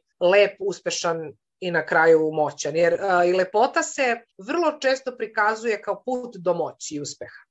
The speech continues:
I to je nešto što se jako vidi posebno u reklamama, posebno u toj oblasti reklamne industrije. Međutim, provlači se suptilno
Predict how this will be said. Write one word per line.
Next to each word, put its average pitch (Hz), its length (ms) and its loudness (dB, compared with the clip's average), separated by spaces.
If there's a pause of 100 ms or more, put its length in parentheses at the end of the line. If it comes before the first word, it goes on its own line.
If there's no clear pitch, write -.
(220)
I 185 560 4
to 220 160 6
je 220 80 6
nešto 208 440 2
što - 180 -8
se 185 240 -2
jako 190 600 4
vidi 180 580 -6
posebno 269 760 0
u 190 800 -4
reklamama, 180 720 0 (120)
posebno 202 540 -2
u 190 40 -6
toj 202 200 0
oblasti 190 400 0
reklamne 175 460 0
industrije. 262 580 -4 (380)
Međutim, 285 400 2
provlači 269 520 4
se 208 360 4 (320)
suptilno 269 920 2